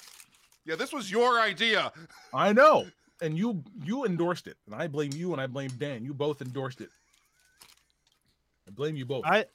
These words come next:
Speaker 3: I, I still think it's a great idea.
Speaker 2: Uh, well, I'm glad, I'm glad one
Speaker 3: I-,
Speaker 2: of us
Speaker 3: if I had
Speaker 2: is happy
Speaker 3: spicy
Speaker 2: with
Speaker 3: things
Speaker 2: this.
Speaker 3: right now, I would be doing it with you.
Speaker 2: Oh,
Speaker 3: However,
Speaker 2: yeah.
Speaker 3: I don't.
Speaker 2: Yeah,
Speaker 3: So,
Speaker 2: that's such a, such a
Speaker 3: uh,
Speaker 2: shame.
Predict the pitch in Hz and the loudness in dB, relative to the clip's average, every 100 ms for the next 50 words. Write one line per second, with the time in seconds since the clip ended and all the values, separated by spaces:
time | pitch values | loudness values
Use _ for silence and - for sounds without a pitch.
0 | 160 170 151 156 131 165 - 185 165 139 | -18 -18 -18 -14 -8 -8 -8 -10 -10 -12
1 | 117 110 107 95 92 85 _ _ _ _ | -12 -12 -12 -14 -20 -20 _ _ _ _
2 | - 104 101 101 120 120 113 104 104 120 | -20 -14 -12 -12 -8 -8 -8 -14 -12 -8
3 | 107 95 170 175 160 175 165 180 208 208 | -6 -2 -2 0 -2 -4 -4 -4 -4 -6
4 | 196 - 156 160 208 185 214 214 220 220 | -6 -8 -8 -8 -10 -14 -12 -12 -10 -10
5 | 208 214 214 147 143 139 131 127 135 139 | -8 -10 -8 -8 -8 -8 -12 -14 -12 -12
6 | 135 117 127 165 165 139 120 135 151 107 | -12 -14 -16 -16 -16 -12 -8 -8 -8 -10
7 | 104 104 113 117 92 - - 107 95 101 | -10 -14 -16 -16 -20 -20 -12 -10 -10 -12
8 | 101 98 98 - 135 127 98 - - 139 | -14 -12 -10 -4 -4 -6 -12 -8 -4 -4
9 | 117 131 127 92 | -6 -4 -4 -6